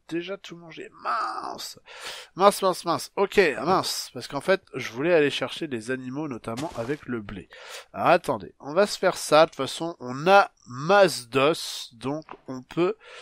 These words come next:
utiliser, euh, les os, c'est pas très grave. Voilà. Hop. Bah, en fait, quand j'y pense, il m'en faut qu'un seul, hein, en soi. Euh, mais à la limite, on va replanter... Vous savez quoi, on va replanter quand même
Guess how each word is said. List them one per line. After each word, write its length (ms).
utiliser, 920
euh, 760
les 360
os, 200
c'est 160
pas 140
très 240
grave. 500
Voilà. 800
Hop. 580
Bah, 100
en 80
fait, 240
quand 160
j'y 160
pense, 280
il 60
m'en 100
faut 200
qu'un 180
seul, 300
hein, 40
en 240
soi. 380
Euh, 800
mais 160
à 80
la 120
limite, 360
on 100
va 160
replanter... 540
Vous 100
savez 180
quoi, 180
on 40
va 120
replanter 420
quand 160
même 140